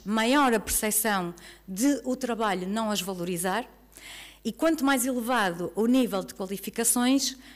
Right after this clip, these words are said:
mais elevada a frequência de ações de formação profissional. Isto parece, eh, um contrassenso, parece um dado contraditório, mas o que nós verificamos foi o seguinte: as pessoas menos qualificadas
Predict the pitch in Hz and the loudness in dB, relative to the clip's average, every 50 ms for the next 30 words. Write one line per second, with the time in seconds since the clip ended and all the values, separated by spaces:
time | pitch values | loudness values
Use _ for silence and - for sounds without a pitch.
0 | - - 208 233 277 302 302 247 262 269 240 226 190 214 214 214 214 214 233 240 | -12 -4 0 2 4 4 4 4 2 2 0 0 0 0 0 0 0 0 0 -2
1 | - - 226 220 - - 240 - - 226 214 208 208 - - 226 220 214 220 202 | 0 -2 -4 -4 -4 -8 -8 -6 -4 -2 -2 -2 -2 0 0 0 -2 -2 -2 -2
2 | 214 214 214 - 233 220 220 214 - - 233 220 220 208 - 208 190 190 - - | -2 -2 -2 -2 -2 -2 -4 -4 -6 -8 -8 -6 -6 -6 -4 -6 -6 -8 -10 -8
3 | - 196 - - 196 175 156 156 160 220 247 247 - - 262 262 262 254 - 403 | -8 -6 -6 -4 -4 -4 -4 -4 -2 -2 -4 -4 -2 -2 -2 0 0 0 0 -2
4 | - - - 240 - - - 226 233 233 220 220 - 220 226 240 240 233 226 226 | -4 -4 -6 -8 -8 -4 -2 0 0 0 -2 -2 -2 -2 -2 -2 -2 -2 -4 -4
5 | 208 196 - 214 214 220 - 226 220 - 226 214 214 196 196 190 - 208 202 208 | -4 -4 -2 -4 -4 -4 -4 -4 -4 -4 -2 -2 -2 -2 -4 -4 -6 -6 -4 -4
6 | 208 190 208 208 202 214 214 226 233 240 233 240 - - - - - - - 220 | -2 0 -2 -2 0 0 -2 0 0 -2 -4 -4 -10 -16 -14 -14 -14 -8 -2 0
7 | 220 254 247 254 254 254 220 226 233 247 233 - 240 226 240 240 247 247 254 240 | 0 2 2 2 2 0 0 0 -2 -2 0 -2 -4 -2 0 0 2 2 2 0
8 | - - 247 247 240 247 - - - 202 180 156 156 - - - - - - - | 0 0 0 0 0 0 -2 -2 -2 -4 -4 -4 -6 -8 -10 -12 -12 -16 -16 -16
9 | - - - 240 240 - - - 302 294 247 262 254 262 285 285 269 - - - | -12 -4 -2 -2 -2 -2 -2 0 0 0 2 2 4 4 4 4 4 2 0 -2
10 | 247 214 220 208 - 214 208 - 202 233 339 302 220 180 170 - - - | -2 -2 -2 -4 -4 -8 -6 -4 -4 -4 -2 -2 -4 -4 -4 -6 -8 -10